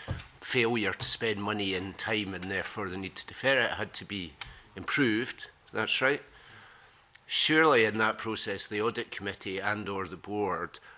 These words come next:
must have asked, "What is this deferred expenditure? What is the activity for which we have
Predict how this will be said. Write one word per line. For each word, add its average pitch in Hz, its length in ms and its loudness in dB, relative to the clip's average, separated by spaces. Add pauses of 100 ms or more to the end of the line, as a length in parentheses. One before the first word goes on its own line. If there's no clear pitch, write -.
(120)
must 123 420 2
have 101 140 -4
asked, 98 720 2 (540)
"What 127 260 2
is 110 240 0
this 117 260 2
deferred 110 480 -2
expenditure? 120 840 -4
What 143 260 2
is 131 240 4
the 117 140 0
activity 104 920 -4 (420)
for 117 380 2
which 113 360 -2
we 107 140 -2
have 101 600 0